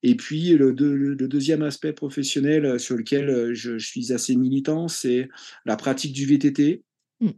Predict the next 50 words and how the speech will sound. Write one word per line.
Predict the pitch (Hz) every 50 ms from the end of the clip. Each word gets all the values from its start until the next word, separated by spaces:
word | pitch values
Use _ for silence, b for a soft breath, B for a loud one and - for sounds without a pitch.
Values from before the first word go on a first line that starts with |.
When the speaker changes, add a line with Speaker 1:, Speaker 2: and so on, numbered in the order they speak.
| _ _ _ _ _ _ b b b b b b b b -
Speaker 1:
On | 113
a | 123 123
une | 139 139
pratique, | 135 135 131 135 - 156 143 - -
euh, | 139 131 123 120 120 117 117 113 113 113
qui | 113 - - - - 120 113 110
s'y | - - 120
prête | - - - 160 165 - -
ici, | 131 - - 156
un | 151 131
territoire | - - 123 123 123 - 147 147 - -
qui | -
se | 123 -
prête | - - 147 143 -
à | 135
la | 127 117
pratique. | - - 127 117 - - 151 - - - - B B B B B B B B B B B -
Il | 120
y | 127
a | 123 127 131 131 127
l-, | 123 123 123 123 120 120 120 120 120 127
euh, | 120 110 110 107 104 104 110 110 110 110 - -
l'explosion | 127 143 139 139 - - 165 151 139 135 156 156 156
de | 143
la | 131 123
pratique | - - 123 123 - 135 123
du | 120 120 113
vélo | 110 127 135 139 139 139 135
dans | 131 110 110 113 110 110
les | 110 110 113
montagnes, | 113 113 113 113 135 135 131 123 113
notamment | 110 110 110 - 131 123 123 127 131 131 135 131 117
en | 110
lien | 107 107 113 120 120
avec | 123 117 110 104 - -
le | 101 98 101 101 101 101 101
vélo | 101 107 120 127 135 127
électrique, | 120 123 123 123 - - 160 - - - - -
qui | - - -
est | 110
en | 104 104
Speaker 2:
Mhm. | 208
Speaker 1:
pleine | 196 - -
explosion | 113 113 110 - - 127 117 110 117 123 127
de, | 131 117 104 101 101
depuis | 101 101 98 - - 117 110 110 110
bientôt | 101 98 104 101 101 123 120
dix | 113 110 110 110
ans | 127 123
maintenant. | 123 123 117 - - 131 165 254